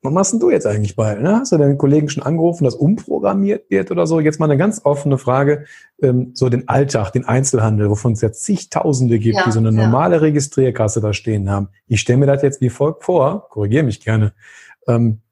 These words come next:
Speaker 1: wenn ich jetzt nicht eine eh schon teures Kassending da stehen habe,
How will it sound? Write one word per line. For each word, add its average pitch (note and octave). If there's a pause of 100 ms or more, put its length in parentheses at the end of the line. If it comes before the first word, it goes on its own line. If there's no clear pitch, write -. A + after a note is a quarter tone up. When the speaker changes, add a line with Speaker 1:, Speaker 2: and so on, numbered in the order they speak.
(140)
Speaker 1:
wenn F#3+
ich C4
jetzt C3+
nicht E3+
eine B2
eh F3
schon A#2+ (160)
teures B2+
Kassending B2
da G#2+
stehen B2+
habe, G2+